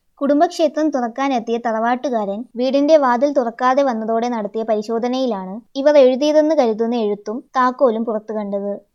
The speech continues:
ഗോപാലന്റെയും മകൻ റിജോയുടെയും മൃതദേഹം നടുമുറിയിലും മല്ലികയുടെ മൃതദേഹം മറ്റൊരു മുറിയിലുമാണ് കണ്ടെത്തിയത്. വിദേശത്തായിരുന്ന റിജോയ് ഏതാനും മാസമായി നാട്ടിലുണ്ട്.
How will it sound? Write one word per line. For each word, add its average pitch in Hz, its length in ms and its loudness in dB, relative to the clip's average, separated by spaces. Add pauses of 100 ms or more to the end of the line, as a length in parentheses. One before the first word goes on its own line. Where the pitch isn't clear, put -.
(540)
ഗോപാലന്റെയും 262 880 0 (160)
മകൻ 247 360 0
റിജോയുടെയും 269 680 2
മൃതദേഹം 226 600 -4 (140)
നടുമുറിയിലും 240 720 0 (240)
മല്ലികയുടെ 294 760 2
മൃതദേഹം 240 640 -2
മറ്റൊരു 240 320 -4
മുറിയിലുമാണ് 220 600 -4
കണ്ടെത്തിയത്. 202 580 -6 (720)
വിദേശത്തായിരുന്ന 262 840 0
റിജോയ് 220 380 -2
ഏതാനും 262 440 0
മാസമായി 220 520 -6
നാട്ടിലുണ്ട്. 202 640 -6